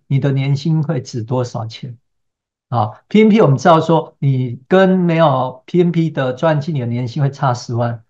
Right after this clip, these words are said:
啊，那C S M的部分的话，我们现在看到已经有一百六十五家公司的总经理成为C S M了。那未来你到他们公司当，啊，Scrum Master 或当专案经理，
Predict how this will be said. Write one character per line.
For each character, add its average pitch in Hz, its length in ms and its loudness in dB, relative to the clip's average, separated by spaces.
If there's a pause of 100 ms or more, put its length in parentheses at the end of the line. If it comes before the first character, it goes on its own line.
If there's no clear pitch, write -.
(280)
啊， 127 260 0
那 185 100 6
C 185 200 2
S 170 140 -2
M 151 120 2
的 131 100 0
部 151 140 -6
分 139 220 0
的 139 60 0
话， - 300 0
我 151 80 0
们 151 80 2
现 175 160 -4
在 160 100 -6
看 180 80 -2
到 165 220 2
已 135 60 -2
经 185 120 -4
有 170 140 0
一 208 60 -4
百 139 180 -2
六 170 160 0
十 165 160 -8
五 127 80 -4
家 147 240 2
公 165 240 0
司 165 140 -4
的 143 60 -2
总 117 240 -6
经 165 200 0
理 120 180 0 (200)
成 156 200 2
为 143 160 4
C 160 260 -2
S 147 180 -6
M 123 100 -2
了。 110 220 -6 (180)
那 196 100 2
未 214 140 6
来 147 160 4
你 127 100 -2
到 165 200 4
他 165 120 0
们 151 140 2
公 156 180 0
司 147 280 -4
当， 151 560 -2
啊， 120 340 -4
Scrum 151 320 2
Master 123 600 -2
或 170 120 4
当 160 240 4
专 151 220 2
案 139 60 2
经 147 180 -2
理， 117 160 -4